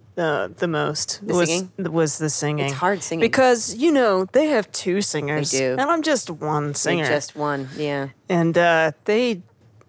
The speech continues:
Speaker 1: they make it seem like they both have these incredible ranges, and I'm sure that they do. And I don't really have that much of a range. But I think that one of them has a low voice and one of them has a,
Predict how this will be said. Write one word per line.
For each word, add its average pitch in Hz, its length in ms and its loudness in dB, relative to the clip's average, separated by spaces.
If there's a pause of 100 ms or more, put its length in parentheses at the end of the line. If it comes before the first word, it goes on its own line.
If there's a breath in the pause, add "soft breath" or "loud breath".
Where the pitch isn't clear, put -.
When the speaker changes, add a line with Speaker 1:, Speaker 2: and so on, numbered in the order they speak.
(300)
Speaker 1:
they 233 340 6
make 247 280 2
it 233 120 -2
seem 294 260 0
like 190 240 0
they 190 100 2
both 233 340 2
have 165 340 0
these 175 200 -2
incredible 175 460 0
ranges, 180 400 0
and 208 160 2
I'm 247 120 2
sure 254 260 2
that 196 160 2
they 165 180 0
do. 165 540 2
And 196 180 2
I 202 160 4
don't 233 160 0
really 185 200 2
have 214 200 -2
that 170 140 0
much 151 160 -6
of 156 80 -12
a 151 120 -2
range. 147 480 -4 (600 soft breath)
But 202 140 6
I 214 160 6
think 226 320 -2
that 233 160 4
one 262 220 2
of 233 80 -8
them 233 160 0
has 214 180 0
a 202 60 -2
low 190 240 2
voice 160 360 -4
and 233 120 -6
one 247 100 0
of 254 60 -2
them 247 140 -2
has 226 120 -2
a, 220 100 -2